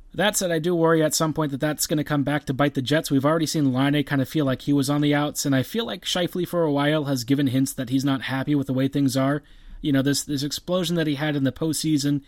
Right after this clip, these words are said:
and the way that he reacted, it felt like somebody who's been pissed for a long time and was kind of holding it in.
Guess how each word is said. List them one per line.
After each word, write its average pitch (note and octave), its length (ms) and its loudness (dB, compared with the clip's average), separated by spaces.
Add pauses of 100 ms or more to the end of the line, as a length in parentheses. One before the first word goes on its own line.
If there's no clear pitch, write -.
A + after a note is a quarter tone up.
(160)
and C3+ 120 0
the C3+ 60 4
way D3 120 2
that D3 140 0
he D3 60 2
reacted, C#3 600 0 (500)
it D#3+ 160 -4
felt A3+ 180 2
like G3+ 100 -6
somebody F#3 300 -2
who's D3+ 160 -2
been C3+ 140 2
pissed D#3 240 -4
for C#3 160 -2
a C3 40 2
long C3+ 280 0
time C3+ 320 -2 (180)
and D3 140 -2
was C#3+ 160 0
kind E3+ 180 -4
of D3+ 60 -4
holding D3 320 2
it B2+ 80 2
in. A#2 200 0